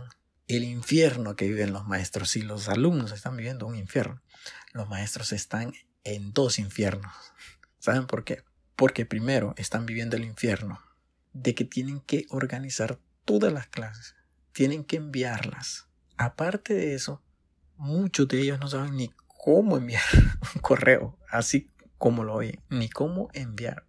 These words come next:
un correo. Cómo enviar un documento por WhatsApp, no lo saben. Los maestros están atrasados en el tiempo. Muchos de los maestros de la educación media, estamos hablando de bachillerato,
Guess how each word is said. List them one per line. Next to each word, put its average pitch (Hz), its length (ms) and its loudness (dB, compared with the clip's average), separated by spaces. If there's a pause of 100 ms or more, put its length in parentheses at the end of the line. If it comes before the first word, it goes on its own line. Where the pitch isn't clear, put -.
un 110 160 -8
correo. - 400 -8 (400)
Cómo 165 420 2
enviar 123 360 -6
un 175 140 -6
documento 156 560 -6
por 139 160 -2
WhatsApp, - 540 -2 (300)
no 131 240 -4
lo 160 140 -4
saben. - 440 -4 (440)
Los 120 180 -4
maestros 143 640 -6
están 143 500 -8 (340)
atrasados 147 680 2
en 131 120 0
el 107 120 -6
tiempo. - 520 -4 (800)
Muchos 143 680 0
de 120 100 -10
los 113 140 -10
maestros 117 720 -10 (340)
de 120 120 -12
la 110 100 -10
educación 110 800 -4 (220)
media, 131 840 0 (160)
estamos 104 320 -6
hablando 110 320 -4
de 113 140 -4
bachillerato, 107 800 -4